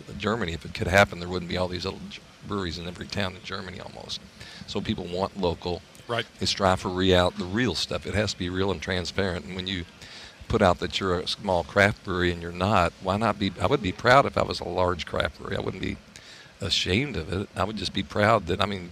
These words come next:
Speaker 1: Budweiser and Miller Coors should be proud that they can put a product out there that's bulletproof and customers get it the same pretty much everywhere. I mean, if you go to, to Ireland, uh, Budweiser changes a little bit, European changes a little bit, they're continental Pilsners, but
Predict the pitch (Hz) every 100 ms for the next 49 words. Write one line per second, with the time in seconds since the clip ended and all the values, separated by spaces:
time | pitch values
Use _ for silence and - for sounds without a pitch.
0 | - 104 117 107 104 101 92 101 110 104
1 | 101 101 - 110 113 98 92 92 - -
2 | 104 123 107 90 - - - - - -
3 | - - - 110 104 98 92 101 90 -
4 | 101 104 87 98 87 98 - - - 110
5 | 101 135 - - 90 - - 98 92 90
6 | 113 104 110 98 87 107 104 104 - -
7 | - - - - 113 - 123 117 123 113
8 | 110 113 120 104 98 101 98 113 110 95
9 | - - - - - - 110 101 104 101
10 | 101 95 95 - - 98 95 92 90 -
11 | 101 95 87 95 92 104 104 101 101 101
12 | 87 98 92 87 95 85 98 85 - 104
13 | 90 90 80 120 113 95 85 87